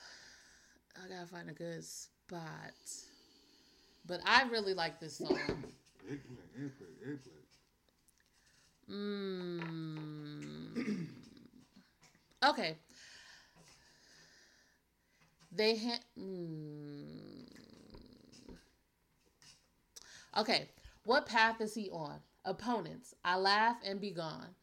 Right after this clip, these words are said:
Speaker 1: They handing in the towels like they work at Bed Bath and Beyond. But in the midst of all the melee, y'all ninjas just bitches with dicks like Shanae. Your rap styles are
Speaker 2: Ludacris.
Speaker 1: phony. <laughs> Your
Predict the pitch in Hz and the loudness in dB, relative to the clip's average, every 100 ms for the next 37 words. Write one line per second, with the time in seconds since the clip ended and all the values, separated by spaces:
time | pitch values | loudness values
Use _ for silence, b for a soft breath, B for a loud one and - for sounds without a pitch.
0 | b b b 175 180 226 240 254 247 233 | b b b -2 2 2 2 4 2 2
1 | 220 214 196 180 180 180 175 175 180 170 | -2 2 4 6 4 0 -2 -2 -2 0
2 | 175 180 175 156 160 165 165 160 160 160 | 0 -2 -2 -2 -2 -2 -2 -4 -4 -8
3 | 151 147 - - - _ b b b - | -8 -10 -12 -14 -18 _ b b b -2
4 | 185 196 233 262 254 294 349 269 220 214 | 0 2 4 6 8 6 2 -4 4 6
5 | 220 220 190 175 151 143 156 B B B | 6 4 0 0 -2 -4 -6 B B B
6 | B 180 190 196 226 247 247 226 180 185 | B 4 4 4 2 4 4 2 -2 -2
7 | 185 175 165 202 214 226 208 185 185 180 | 0 0 4 4 6 4 2 0 -2 2
8 | 214 208 - 175 175 - 175 147 143 156 | 2 0 -4 -2 0 -2 -4 -6 -8 -10
9 | 160 - _ b b b 156 170 185 208 | -12 -16 _ b b b -2 4 8 8
10 | 214 226 220 226 233 214 208 208 202 208 | 6 6 8 8 6 8 6 6 4 0
11 | 214 B B B B B B B B B | -4 B B B B B B B B B
12 | B - 220 | B -2 2